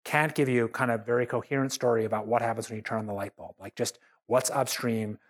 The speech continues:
the basics of how the power system works, some really basics of the economics of it. And I think, uh, that's something you actually can, a high schooler can easily understand, and it's pretty relevant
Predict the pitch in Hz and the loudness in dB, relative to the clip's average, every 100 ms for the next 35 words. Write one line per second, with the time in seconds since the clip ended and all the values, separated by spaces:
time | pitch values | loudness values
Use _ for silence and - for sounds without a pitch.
0 | _ - 95 - 143 - 139 139 - 120 | _ -14 0 4 4 4 4 2 2 2
1 | 120 113 113 110 110 - 113 110 101 104 | 2 2 2 2 2 -2 -4 -6 0 2
2 | 104 - - - _ _ - 110 98 139 | 2 0 -6 -6 _ _ -2 -2 0 4
3 | 151 147 131 120 - 120 110 110 110 101 | 6 6 4 4 2 -4 -4 -4 -2 -2
4 | 101 107 104 98 104 _ _ _ _ 123 | -2 -4 -4 -4 -10 _ _ _ _ -4
5 | 120 175 175 - - 131 139 151 180 156 | 0 0 -2 -4 2 4 4 4 2 2
6 | 139 131 135 135 143 117 - _ - 127 | 4 4 4 4 0 0 -4 _ -2 0
7 | 131 - - 143 - 139 123 120 117 120 | 0 -4 2 2 2 0 2 -2 -6 -4
8 | 131 123 120 117 113 113 120 143 127 113 | 0 -2 -2 -4 -4 -2 -2 -2 -4 -4
9 | - - 147 120 117 120 127 135 | -2 0 2 4 6 6 6 2